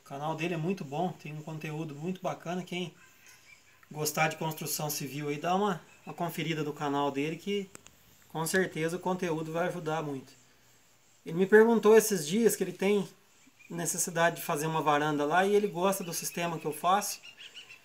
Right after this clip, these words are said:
Porém, as madeiras na região dele não tem a mesma grossura, igual no caso que eu tenho aqui. O que que eu dou uma indicação pra você, Célio?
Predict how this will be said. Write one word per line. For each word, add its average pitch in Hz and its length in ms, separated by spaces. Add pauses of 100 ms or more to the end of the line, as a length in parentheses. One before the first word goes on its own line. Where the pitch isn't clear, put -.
(200)
Porém, 180 320
as 202 80
madeiras 196 400
na 190 80
região 180 440
dele 190 300
não 180 180
tem 196 480 (560)
a - 60
mesma 185 300
grossura, 196 500
igual 160 380
no 165 100
caso 175 320
que 180 80
eu 196 60
tenho 196 260
aqui. 170 220
O - 1200
que 202 100
que 226 100
eu 240 60
dou 220 160
uma 226 100
indicação 202 480
pra 190 80
você, 202 200
Célio? 131 280